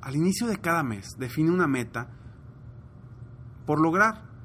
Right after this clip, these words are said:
Y todo va en relación de lo que quieres ganar, los ingresos que quieres. Ponle número. De esta forma, tú podrás darte cuenta cuando lo hayas logrado. Inmediatamente después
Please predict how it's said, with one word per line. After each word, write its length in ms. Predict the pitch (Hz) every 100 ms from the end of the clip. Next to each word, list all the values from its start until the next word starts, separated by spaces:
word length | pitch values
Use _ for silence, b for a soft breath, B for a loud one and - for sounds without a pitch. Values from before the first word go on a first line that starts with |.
| - - -
Y 100 | 160
todo 220 | 196 220
va 120 | 214
en 100 | 196
relación 400 | 208 214 151 160
de 80 | 202
lo 140 | 175
que 80 | 123
quieres 320 | 110 139 139 120
ganar, 380 | 110 98 92 -
los 220 | 123 120
ingresos 360 | 135 170 196
que 140 | 190 139
quieres. 420 | 120 104 80 - B B B B B -
Ponle 300 | 180 220 240
número. 560 | 208 226 247 175 104 - - - - - - - -
De 140 | 131 151
esta 200 | - 196
forma, 540 | 185 185 190 208 220 -
tú 180 | 180 180
podrás 540 | 202 190 156 131 139 - -
darte 480 | 143 135 156 - 175
cuenta 640 | - 190 160 131 117 123 - - - - - - - - -
cuando 400 | 127 127 127 135
lo 180 | 117
hayas 280 | 101 101 104
logrado. 480 | 120 143 190 196 117 - - - - - - - - - - - - - - - - - - - - - - - - B -
Inmediatamente 720 | 160 170 190 226 262 247 247
después 540 | 233 196 - 185 139